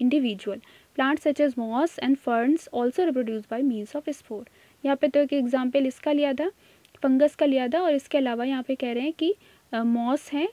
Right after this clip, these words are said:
कुछ mosses हैं और ferns हैं, वो भी spore formation के through ही उनके reproduction होता है, यानी कि asexual reproduction के through mouse और फर्न्स भी बनते हैं। ठीक है,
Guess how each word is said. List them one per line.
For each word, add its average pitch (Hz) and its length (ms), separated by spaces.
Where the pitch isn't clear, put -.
कुछ 277 220
mosses 254 520
हैं 339 80
और 240 440
ferns 262 640
हैं, 247 120
वो 277 240
भी 285 160
spore 247 380
formation 240 520
के 294 120
through 233 260
ही 254 120
उनके 254 360
reproduction 247 580
होता 214 320
है, 220 120
यानी 247 160
कि 311 200
asexual 269 440
reproduction 247 520
के 247 120
through 311 240
mouse 233 300
और 311 100
फर्न्स 233 400
भी 359 120
बनते 214 300
हैं। 214 160
ठीक 320 180
है, 392 100